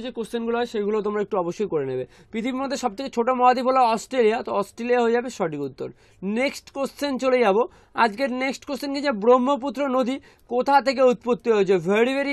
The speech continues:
important প্রশ্ন। বিভিন্ন নদী, সেগুলো উৎপত্তিস্থল কোথায় এবং তার মিলনস্থল কোথায়, এগুলো তোমরা অবশ্যই একটু করে নেবে। তো ব্রহ্মপুত্র নদী বলে আমি just একটা এক্সাম্পল স্বরূপ তোমাদের দিয়ে দিলাম, হয়তো এই প্রশ্নটা এক্সামে আসতে পারে বা অন্যান্য নদী হয়তো সেগুলোও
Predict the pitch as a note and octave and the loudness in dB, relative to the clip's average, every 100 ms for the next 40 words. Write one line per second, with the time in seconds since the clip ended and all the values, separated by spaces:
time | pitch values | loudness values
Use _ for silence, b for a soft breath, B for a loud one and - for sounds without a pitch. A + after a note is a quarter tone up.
0 | C4+ B3+ C#4 C#4 A#3+ C4 A#3+ A3 A3+ C4 | -2 0 0 0 -2 -6 -4 -6 -4 -4
1 | C4+ A#3+ A#3+ G#3 C#4 B B A#3+ B3 C4+ | -2 2 2 0 -4 B B -2 0 -2
2 | A3+ B3 A3 C#4 C4 - C4+ B3 A3+ C#4 | -2 -4 -6 -4 -4 -2 -2 0 4 2
3 | b b b B3 C4 C4+ A#3 B3+ C#4 C4 | b b b -2 0 0 2 0 0 -2
4 | C#4+ C4+ B3 A#3+ A#3 A#3+ B3+ C#4 C#4 C4 | -4 -4 0 -2 2 0 0 -4 -2 4
5 | C4 B3 A#3+ C4 A#3 G#3+ F#3 D#3 C3+ B2+ | 6 6 2 -2 -6 -4 0 0 0 -4
6 | - B - G#3 F#3 B3 C4 C4+ C4 C#4 | -8 B -4 0 6 6 6 -2 -4 -2
7 | C4 C4 C4+ C4+ C4 C4 B3 B3+ C4+ A#3 | 0 0 2 0 0 -2 -4 -4 2 2
8 | F#3 B3+ B3 C4 A3 C4 G#3 B3+ B3+ A3 | 2 0 0 -2 2 0 2 2 2 4
9 | B3 A#3 A#3 A#3 A#3+ - B3+ G#3+ B3+ C4 | 0 2 4 4 2 -4 -4 -4 -4 -2
10 | B3 A#3+ G3+ A3+ A3+ A3 A3 A3+ A3+ G#3+ | 2 2 2 0 0 0 0 2 2 2
11 | G#3+ A#3 B3 B3 A#3 A3+ G3+ A3 G3+ G#3 | 0 -2 -4 -2 2 2 4 2 2 -2
12 | G3 F#3+ G3 | -2 -2 0